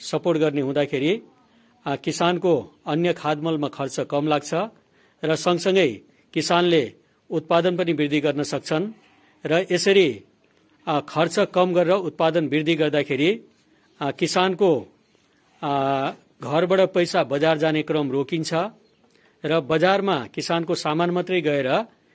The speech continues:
किसानले आम्दानी आय, आय आर्जन गर्ने, अ, प्रक्रिया,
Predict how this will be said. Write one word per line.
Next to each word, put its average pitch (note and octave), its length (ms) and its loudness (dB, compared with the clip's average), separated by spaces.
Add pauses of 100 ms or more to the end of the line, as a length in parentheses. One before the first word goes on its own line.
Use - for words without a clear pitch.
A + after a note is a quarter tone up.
(180)
किसानले E3 640 2 (1160)
आम्दानी F3 440 4
आय, D#3 400 0 (100)
आय D#3 180 2
आर्जन D#3 340 0
गर्ने, C#3+ 400 -2 (500)
अ, C3+ 160 -4
प्रक्रिया, D3+ 680 0